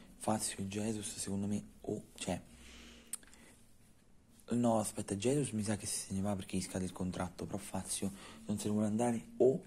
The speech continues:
eh, cioè, gli-, glielo devi rescindere il contratto, così come a Pastore, cioè, se non se ne vuole andare gli rescindi il contratto, perché non, cioè, non possono rimanere, sono giocatori inutili, sono giocatori inutili, cioè, se tu to-, se tu ti togli Fazio e Jesus e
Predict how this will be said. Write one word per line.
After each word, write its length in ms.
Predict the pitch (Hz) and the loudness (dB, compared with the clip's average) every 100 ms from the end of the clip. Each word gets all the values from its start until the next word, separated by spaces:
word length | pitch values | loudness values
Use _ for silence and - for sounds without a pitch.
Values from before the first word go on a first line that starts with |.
| - - - - - - - - | -16 -20 -20 -20 -20 -20 -20 -4
eh, 360 | 101 95 92 92 | 0 2 2 2
cioè, 140 | 101 | 2
gli-, 160 | 98 98 | 2 0
glielo 220 | 101 95 | 0 4
devi 220 | 98 98 | 4 4
rescindere 440 | 95 - 101 98 | 4 4 4 4
il 80 | 87 | 4
contratto, 580 | - 92 90 87 - 85 - - - | 2 2 2 -4 -4 -6 -6 -18 -10
così 180 | - 101 | -4 2
come 140 | 98 | 2
a 20 | |
Pastore, 400 | - 92 - 90 | 2 -2 0 -2
cioè, 120 | 87 | -2
se 120 | 92 95 | 0 2
non 160 | 101 | 2
se 100 | 101 | 2
ne 60 | 101 | 0
vuole 160 | 101 | 0
andare 320 | 98 101 107 101 | 0 0 2 2
gli 100 | 92 | 0
rescindi 300 | 90 92 90 | -2 -2 -4
il 80 | |
contratto, 520 | - 90 87 92 - 87 - - - - - | -2 -4 -2 -6 -4 -8 -8 -16 -16 -18 -16
perché 240 | - - 101 | -10 -2 2
non, 440 | 95 98 95 95 | 2 2 2 2
cioè, 120 | 95 | 2
non 140 | 98 92 | 0 0
possono 320 | 98 - 95 | -2 -2 2
rimanere, 220 | 92 92 | 2 2
sono 120 | 92 | 0
giocatori 340 | 90 95 98 98 | -2 0 0 0
inutili, 460 | 95 90 - 92 - - - | 0 -2 -2 -4 -4 -18 -20
sono 180 | - 107 | -2 2
giocatori 200 | 104 104 | 2 2
inutili, 280 | 95 87 87 | 2 0 -4
cioè, 200 | - 90 - - - | -4 -8 -10 -20 -20
se 160 | - 120 | -2 0
tu 120 | 156 | 2
to-, 160 | 156 - | 0 -2
se 100 | - | -4
tu 100 | - | -4
ti 80 | 117 | 2
togli 400 | 110 117 120 - | 2 2 -4 -6
Fazio 420 | - - 107 - | -2 -2 -2 -2
e 40 | 101 | 0
Jesus 520 | 95 90 92 - - - - - - - - - - - | 2 0 0 -2 -6 -10 -20 -20 -20 -20 -20 -20 -20 -6
e 220 | - 113 | 0 0